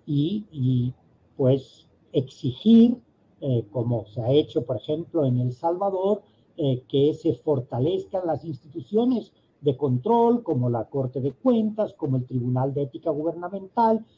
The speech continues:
como el Instituto de Acceso a la Información Pública,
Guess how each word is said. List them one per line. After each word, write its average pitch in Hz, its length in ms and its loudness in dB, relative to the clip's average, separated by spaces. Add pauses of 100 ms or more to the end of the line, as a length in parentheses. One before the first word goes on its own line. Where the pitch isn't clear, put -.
(160)
como 156 220 0
el 139 100 2
Instituto 165 720 -2
de 143 80 -2
Acceso 156 640 -4 (300)
a 202 120 0
la 208 120 4
Información 143 680 -4
Pública, 208 640 -2